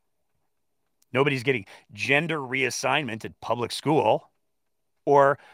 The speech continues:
wait a sec, she said schools. So maybe, maybe it's the Catholic school system that's doing gender reassignment. I feel like it's not. In fact, I know that it's not. And it's irresponsible for somebody who claims to be an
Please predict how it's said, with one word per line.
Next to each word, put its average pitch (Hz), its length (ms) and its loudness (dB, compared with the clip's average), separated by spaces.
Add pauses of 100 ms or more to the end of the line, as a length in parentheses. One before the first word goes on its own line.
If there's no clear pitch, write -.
(140)
wait 185 100 -4
a 269 60 -6
sec, 101 220 -6
she 190 100 -12
said 185 200 -8
schools. - 360 -8 (180)
So 175 160 -4
maybe, 190 300 -4 (120)
maybe 117 280 -4
it's - 160 -8
the - 80 -10
Catholic - 420 -6
school 101 240 -10
system 98 380 -12
that's 95 180 -14
doing 95 240 -8
gender 90 300 -12
reassignment. 90 600 -14
I 151 100 4
feel 294 360 -2
like 170 220 0
it's 135 180 -8
not. 113 640 -2 (600)
In 139 120 -2
fact, 131 280 8
I 110 100 4
know 123 420 2
that 202 140 0
it's 208 180 -6
not. 214 340 0 (800)
And 160 120 0
it's 151 180 -4
irresponsible 202 680 0
for 143 120 -6
somebody 180 240 -2
who 151 160 -6
claims 196 380 -2
to 180 60 -6
be 160 160 -4
an 143 100 -6